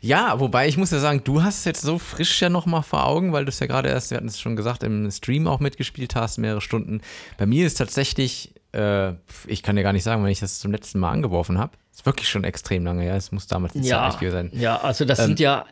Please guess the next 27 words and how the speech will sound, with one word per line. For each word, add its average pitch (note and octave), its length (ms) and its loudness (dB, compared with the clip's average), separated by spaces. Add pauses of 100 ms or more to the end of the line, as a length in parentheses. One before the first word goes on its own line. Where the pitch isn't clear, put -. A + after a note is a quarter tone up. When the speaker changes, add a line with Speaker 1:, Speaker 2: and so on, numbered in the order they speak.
Speaker 2:
ist - 160 0
ja - 100 0
einer C#3+ 280 2
dieser B2 260 0
typischen D3+ 460 -2
Spiele, D3 500 0
ist C3+ 160 0
mir B2 140 2
bei A2 140 0
anderen B2+ 280 0
auch A2+ 180 0
aufgefallen, C3 540 0 (400)
die G#2 80 2
hat B2+ 180 2
man C#3+ 140 2
extrem D3 720 0
lange C#3 320 2
gespielt, C3+ 840 0
meistens G#3+ 600 2
sogar D3+ 240 0
bis C3+ 220 -2
zum B2 160 0
Ende. F3+ 400 -2 (1600)
Colonization C#3+ 800 2
ist - 140 0
so C#3+ 100 4
ein C3+ 80 4